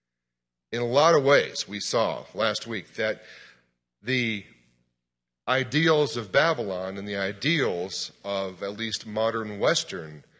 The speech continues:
America are very, very similar. And so what that does is, for us as Christians, strangers living in a strange land,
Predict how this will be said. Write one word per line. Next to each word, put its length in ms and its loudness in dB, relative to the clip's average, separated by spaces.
America 640 -6
are 160 -2
very, 300 2
very 220 -2
similar. 500 -6
And 140 0
so 120 4
what 240 4
that 240 4
does 360 6
is, 220 -2
for 300 -4
us 260 -2
as 340 0
Christians, 720 -4
strangers 600 2
living 240 2
in 80 -2
a 80 -4
strange 420 -6
land, 380 -12